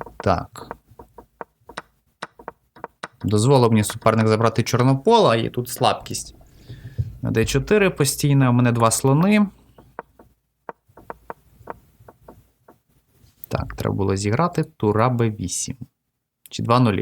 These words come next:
Два нулі нормальний хід був, спокійний собі, да і все. Я вирішив, що вже час прийшов. Король пішечком дійшов, куди йому треба.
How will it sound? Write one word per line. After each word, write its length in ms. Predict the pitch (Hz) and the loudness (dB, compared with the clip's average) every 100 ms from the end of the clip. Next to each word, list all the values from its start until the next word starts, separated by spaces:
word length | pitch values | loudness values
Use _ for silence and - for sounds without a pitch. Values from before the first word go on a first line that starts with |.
| - | -4
Два 180 | - 175 | -2 0
нулі 240 | 214 185 | 2 4
нормальний 400 | 135 127 101 - | 4 4 2 -2
хід 180 | - 143 | -4 -4
був, 220 | 110 101 | -4 -8
спокійний 440 | - - - 143 110 | -8 -6 -2 0 -2
собі, 240 | - 57 | -4 -6
да 100 | - | -6
і 40 | |
все. 240 | - - - - _ _ _ _ _ _ _ _ _ _ | -8 -10 -18 -20 _ _ _ _ _ _ _ _ _ _
Я 80 | - | -2
вирішив, 480 | 123 120 110 - 107 | 2 2 2 0 -4
що 260 | - 120 127 - _ - | -8 -10 -10 -14 _ -6
вже 240 | 110 156 | 0 0
час 320 | 160 - 98 - | 2 0 -2 -4
прийшов. 640 | - 95 - - - - _ _ _ _ _ _ _ - - - _ _ _ _ _ _ _ _ _ _ - - | -4 -4 -6 -8 -8 -16 _ _ _ _ _ _ _ -20 -20 -20 _ _ _ _ _ _ _ _ _ _ -20 -6
Король 260 | 107 95 - - - _ _ | -2 0 -2 -10 -20 _ _
пішечком 760 | 120 - 110 - - 220 240 240 _ _ _ - | -6 -2 -2 -2 0 2 2 -2 _ _ _ -4
дійшов, 560 | 220 208 - 202 196 - | 0 0 2 2 0 -2
куди 180 | 175 180 | -4 0
йому 180 | 175 | 0
треба. 480 | 165 175 165 170 170 | 0 -2 0 0 -2